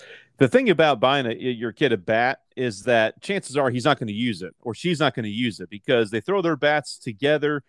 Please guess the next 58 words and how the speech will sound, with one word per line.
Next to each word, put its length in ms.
and 120
someone 340
is, 160
and, 220
and 280
you're 300
gonna 160
find 240
someone 200
else's 200
bat. 140
"Hey, 160
I, 160
I 40
like 160
this 160
bat 220
a 40
little 160
bit 160
better. 280
I'm 120
gonna 160
use 220
this 240
one." 160
Now, 120
someone 240
else 180
is 100
gonna 160
use 200
the 80
bat 160
that 100
you've 260
bought, 360
but 140
the 80
chance 260
of 80
your 140
kid 220
actually 260
using 240
that 140
bat 160
is 100
pretty 180
slim, 240
because 240
they 100
just 200
like 160
using 240
each 140
other's 220
bats. 460